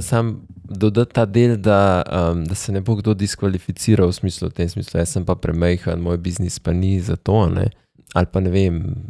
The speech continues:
e-commerce laufam na neki rešitvi določeni, pa to velja samo za ene, ali pa s-, niti nimam offline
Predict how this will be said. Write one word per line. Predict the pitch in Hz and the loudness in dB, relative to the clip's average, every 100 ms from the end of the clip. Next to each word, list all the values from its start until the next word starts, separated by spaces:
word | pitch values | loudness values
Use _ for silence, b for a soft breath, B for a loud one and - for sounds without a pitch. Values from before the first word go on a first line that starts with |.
| - | -10
e-commerce | 101 - - 90 90 87 - 87 | -10 -4 2 2 2 0 -2 -2
laufam | 85 85 - 85 | 0 -2 -4 -4
na | 85 | -2
neki | 87 95 - 98 | 0 -2 -2 -4
rešitvi | 87 87 - 98 - 90 90 _ _ | -2 -2 -4 -6 0 0 0 _ _
določeni, | - - 87 87 101 - 95 95 90 87 | -10 -2 0 0 -2 -2 0 0 -2 0
pa | 90 85 | -2 -2
to | - 90 | 0 0
velja | 90 92 | 2 0
samo | 92 98 90 | 0 -2 -2
za | 85 | 0
ene, | 90 101 98 87 | 0 2 2 -2
ali | 90 | -4
pa | - 82 | -4 -6
s-, | - - | -6 -12
niti | 90 92 123 - | -6 -2 -2 -2
nimam | 95 107 123 117 104 95 95 | -2 0 2 4 4 2 0
offline | 98 95 98 90 | -2 -2 -2 -2